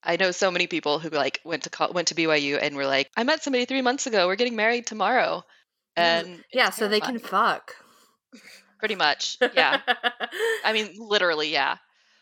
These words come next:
Speaker 1: Or, like, the ones who wait a year and you know that, like, some stuff went down and then they <laughs> had to wait to get married in the temple.
Speaker 2: Oh.
Speaker 1: And I always feel, I feel bad for them, but not really. <laughs>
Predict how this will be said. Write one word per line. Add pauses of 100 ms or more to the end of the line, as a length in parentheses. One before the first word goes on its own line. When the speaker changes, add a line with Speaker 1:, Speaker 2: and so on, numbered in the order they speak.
Speaker 1:
Or,
like,
the
ones
who
wait
a
year
and
you
know
that,
like, (320)
some
stuff
went
down
and
then
they
<laughs>
had
to
wait
to
get
married
in
the
temple. (380)
Speaker 2:
Oh. (800)
Speaker 1:
And
I
always
feel,
I
feel
bad
for
them,
but
not
really.
<laughs>